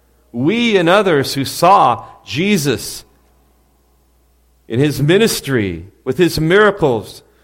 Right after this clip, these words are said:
through his suffering, his death, and his miraculous resurrection from the dead." John tells those who are struggling with belief that Christianity is informed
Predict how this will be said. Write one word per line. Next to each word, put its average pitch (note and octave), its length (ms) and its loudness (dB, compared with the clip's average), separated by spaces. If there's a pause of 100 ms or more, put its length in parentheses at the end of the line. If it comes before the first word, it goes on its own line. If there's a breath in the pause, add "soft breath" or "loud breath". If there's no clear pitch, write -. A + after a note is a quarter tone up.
(140)
through D3 100 -2
his D3 180 0
suffering, F#3+ 600 0
his C3 240 -4
death, D#3+ 400 0 (200 loud breath)
and C#3+ 160 -2
his C#3+ 200 -2
miraculous C#3+ 840 0
resurrection B2 920 -2
from G2+ 400 -8
the F2+ 100 -6
dead." G2+ 540 -2 (2250)
John D3 460 -2
tells D3 480 -2
those C3 340 -2
who G2+ 100 -10
are F#2 80 -6
struggling F3+ 580 -4
with E3+ 200 -6
belief G#2 440 -6
that F#2 160 -14
Christianity G#2+ 760 -6
is G2+ 260 -12
informed G2 680 -8